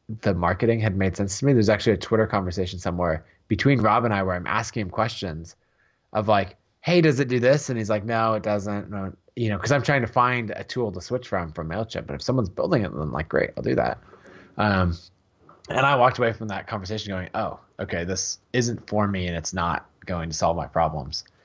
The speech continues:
And then a month later, I decided to build something that was for me and would solve my problems. Um, so ConvertKit started in, like, the info product space, um, and then, uh, and Drip started in the SaaS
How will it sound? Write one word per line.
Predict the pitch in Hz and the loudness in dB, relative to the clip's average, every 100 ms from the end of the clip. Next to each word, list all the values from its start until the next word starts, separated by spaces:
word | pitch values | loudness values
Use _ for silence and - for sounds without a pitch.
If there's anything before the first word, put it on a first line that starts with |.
| _ _ | _ _
And | - 95 | -2 0
then | 92 | 2
a | 90 | 2
month | 87 80 | 0 2
later, | 85 82 76 | 2 4 2
I | 71 - _ _ _ _ _ _ _ | 0 -6 _ _ _ _ _ _ _
decided | - 87 85 80 78 | -8 0 2 2 0
to | 80 78 - - 92 | -2 -4 -10 -8 2
build | 101 90 | 4 4
something | 98 85 87 | 2 0 2
that | 92 120 | 2 4
was | 135 131 | 4 4
for | - 110 | 4 4
me | 92 85 | 4 0
and | 85 | -4
would | 80 | -4
solve | 85 | -4
my | 78 | -4
problems. | 78 98 90 73 - - _ _ _ _ _ | 0 0 0 -6 -10 -16 _ _ _ _ _
Um, | - 107 101 95 - _ _ _ | 0 0 0 -4 -12 _ _ _
so | - 147 | -2 0
ConvertKit | 127 127 156 165 | 2 2 4 2
started | 160 143 131 | 2 2 2
in, | 120 | 0
like, | 104 95 | -4 -6
the | - | -8
info | 113 107 113 | -12 -8 -8
product | 107 95 92 | -4 -6 -6
space, | - 90 90 - - _ _ _ _ _ _ - | -8 -6 -6 -10 -12 _ _ _ _ _ _ -4
um, | 104 101 92 85 80 69 - _ _ | 0 0 0 -4 -6 -10 -12 _ _
and | 120 107 98 | -2 -2 0
then, | 104 104 101 98 98 95 - | 0 2 0 -2 -4 -4 -4
uh, | 82 50 50 50 - - | -6 -6 -8 -12 -12 -4
and | 107 | 0
Drip | 101 113 | 2 2
started | - 107 | 4 2
in | 92 | 2
the | 87 | -2
SaaS | - 92 85 - - | -2 -2 -2 -2 -4